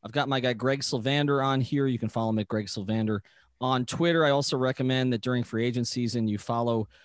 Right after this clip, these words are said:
our associate account, Clutch N B A five R. That's run by our guy, Adam Boré.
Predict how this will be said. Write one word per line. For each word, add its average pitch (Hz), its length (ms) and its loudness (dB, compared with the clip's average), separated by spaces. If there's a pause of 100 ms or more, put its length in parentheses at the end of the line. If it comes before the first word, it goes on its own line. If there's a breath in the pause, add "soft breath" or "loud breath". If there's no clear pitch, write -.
(200 soft breath)
our 117 160 0
associate 180 560 0
account, 139 480 0
Clutch - 680 -2 (640)
N 151 240 2
B 135 220 2
A 123 300 2 (100)
five 120 520 -2
R. 170 520 2 (120)
That's 120 220 -4
run 123 240 0
by 120 120 2
our 117 120 0
guy, 113 220 -2
Adam 113 340 -2
Boré. 135 500 2